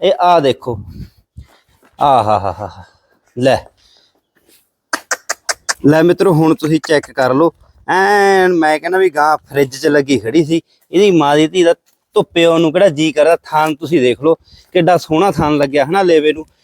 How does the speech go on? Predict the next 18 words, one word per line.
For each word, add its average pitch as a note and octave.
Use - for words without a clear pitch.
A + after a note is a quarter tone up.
ਐਨ A3+
ਬਾ E3+
ਕਮਾਲ। D#3
ਲੈ G#3
ਜਾ G3+
ਖਿੱਚ E3+
ਕੇ E3
ਕਰਾਂ। -
ਇਹ D#3+
ਆਹ E3
ਦੇਖੋ, C3+
ਅਠੱਤੀ A3
ਉਨਤਾਲੀ G3
ਲੀਟਰ G3
ਵਾਲੀ F#3+
ਅੱਜ F3+
ਆਪਾਂ F3+
ਤੁਹਾਨੂੰ F#3